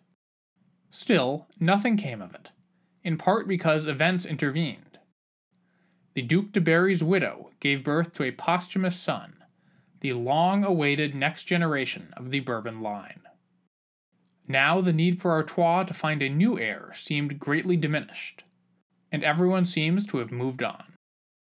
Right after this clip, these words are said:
The birth of Artois' grandson was followed by what to him might have seemed another miracle.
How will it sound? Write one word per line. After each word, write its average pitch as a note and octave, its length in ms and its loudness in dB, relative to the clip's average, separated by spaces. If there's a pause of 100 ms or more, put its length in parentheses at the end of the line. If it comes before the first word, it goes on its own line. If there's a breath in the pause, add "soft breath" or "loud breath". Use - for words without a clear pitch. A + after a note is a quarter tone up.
(720)
The D#3 160 0
birth A#3+ 400 2
of F3+ 160 -2
Artois' D#3+ 540 0
grandson A#2 640 -8 (320)
was C#3+ 180 -4
followed F3+ 540 2
by C3 320 2
what C3 220 -8
to B2+ 80 -8
him C3+ 560 0
might C3+ 180 0
have D3+ 160 0
seemed B2+ 400 -4
another B2+ 420 0
miracle. A2+ 600 -6